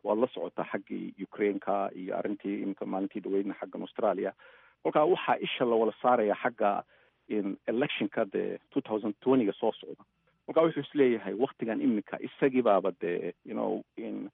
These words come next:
Congress-kuna waxaa ka socda, waad arkaysaa in laga xayuubiyo, ma garanaysaa, impeachment bay kusoo rogeen oo weli dee process-kii lama gelin. Waxyaabaha oo dhan kolkay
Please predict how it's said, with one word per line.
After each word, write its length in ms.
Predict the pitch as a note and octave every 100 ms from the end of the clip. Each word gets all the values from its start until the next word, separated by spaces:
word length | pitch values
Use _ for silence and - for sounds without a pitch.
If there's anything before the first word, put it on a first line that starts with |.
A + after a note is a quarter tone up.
| _ _ _
Congress-kuna 460 | B2 B2 A#2+ - B2
waxaa 220 | A#2 G#2
ka 100 | -
socda, 260 | - F2+ F#2+
waad 120 | G2
arkaysaa 420 | A2+ - - G#2
in 120 | A2 G2+
laga 140 | G#2+ -
xayuubiyo, 460 | G2+ G2 F#2+ G#2 G#2
ma 80 |
garanaysaa, 440 | E2+ G2+ F#2 - F#2+
impeachment 480 | G2 A2+ - A2 -
bay 80 |
kusoo 260 | - - A#2
rogeen 380 | G#2+ G#2+ G#2+ G#2 -
oo 60 | G#2
weli 160 | G#2+ A2
dee 280 | G2+ G2 G2+
process-kii 440 | - - - G2+
lama 160 | G#2 G#2+
gelin. 260 | A2 A2+ - - - _ _
Waxyaabaha 520 | - B2+ D3 E3 C#3 C#3
oo 80 |
dhan 140 | B2 G#2+
kolkay 320 | D3 -